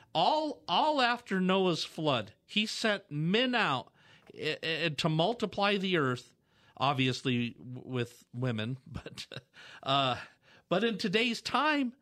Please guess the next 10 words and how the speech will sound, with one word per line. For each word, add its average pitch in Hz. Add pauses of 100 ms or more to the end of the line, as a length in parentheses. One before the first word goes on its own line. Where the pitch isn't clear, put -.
(240)
they 214
won't 269
teach -
that. 123 (520)
Okay, 165 (340)
so -
I'm 156
getting 175
off 175
topic. 156